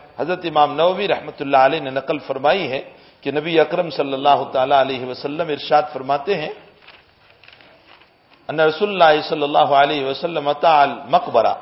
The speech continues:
حضرت قبرستان میں تشریف لائے، فقال، آپ نے فرمایا قبرستان والوں کو، السلام علیکم دار قوم مؤمنین، اے مسلمان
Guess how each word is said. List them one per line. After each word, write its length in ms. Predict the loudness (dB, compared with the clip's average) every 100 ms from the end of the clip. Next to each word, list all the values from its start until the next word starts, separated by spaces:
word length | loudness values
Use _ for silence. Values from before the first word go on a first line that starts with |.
| -8
حضرت 300 | -6 -6 -4
قبرستان 500 | -4 -4 0 0 0
میں 100 | -4
تشریف 320 | -8 -10 -10 -8
لائے، 200 | -6 -8 -14 -20 -20 _ _ -4
فقال، 340 | 2 8 6 6 -8 -4
آپ 160 | 0 0 0
نے 60 | -4
فرمایا 280 | 0 2 2
قبرستان 540 | 0 -4 -2 -2 2
والوں 260 | 4 4 2
کو، 300 | -2 -6 -10 -20 -16
السلام 440 | -2 6 6 8
علیکم 460 | 6 4 2 -2 4
دار 280 | 6 8
قوم 300 | 6 4 2 -2
مؤمنین، 580 | -4 -6 -4 -2 -4 -6 -16 _ _ _ _ _ _ _ _ _ _ _
اے 200 | 4 4
مسلمان 600 | 4 0 -2 2 2 2